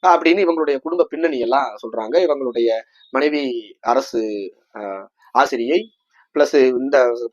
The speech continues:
கவினுடைய அப்பா வந்து, அஹ், ஏக்கர் கணக்குல தோட்டம் வச்சு விவசாயம் செஞ்சுட்டு இருக்கக்கூடிய நிலக்கிழார் கிராஜுவேட்டு. அந்த மனைவியினுடைய தம்பி, அஹ், வெல்ஃபேர் டிபார்ட்மெண்ட்ல வேலை செய்றாங்க. அஹ், மனைவியினுடைய அம்மா, மீன்ஸ் இவங்களுடைய மாமியார் கவர்மெண்ட் ஸ்கூலுடைய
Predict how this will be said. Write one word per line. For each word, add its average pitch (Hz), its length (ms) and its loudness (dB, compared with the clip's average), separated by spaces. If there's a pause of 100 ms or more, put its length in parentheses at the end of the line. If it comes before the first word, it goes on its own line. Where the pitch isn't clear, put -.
கவினுடைய 143 360 2
அப்பா 113 420 4
வந்து, 127 560 -2
அஹ், 120 320 -6
ஏக்கர் 175 220 2
கணக்குல 139 280 -4
தோட்டம் 131 300 -2
வச்சு 151 300 -6
விவசாயம் 123 460 -4 (120)
செஞ்சுட்டு 107 220 -18
இருக்கக்கூடிய 110 360 -6
நிலக்கிழார் 123 720 -2 (240)
கிராஜுவேட்டு. 135 680 0 (400)
அந்த 175 200 2
மனைவியினுடைய 156 640 2
தம்பி, 139 760 -2
அஹ், 107 300 -8
வெல்ஃபேர் 143 280 2
டிபார்ட்மெண்ட்ல 113 440 -4
வேலை 113 260 -4
செய்றாங்க. 107 380 -2 (420)
அஹ், 135 180 4
மனைவியினுடைய 151 440 2
அம்மா, 131 360 -2
மீன்ஸ் 135 320 -10
இவங்களுடைய 127 320 -2
மாமியார் 143 540 0
கவர்மெண்ட் 127 440 -2
ஸ்கூலுடைய 107 460 -4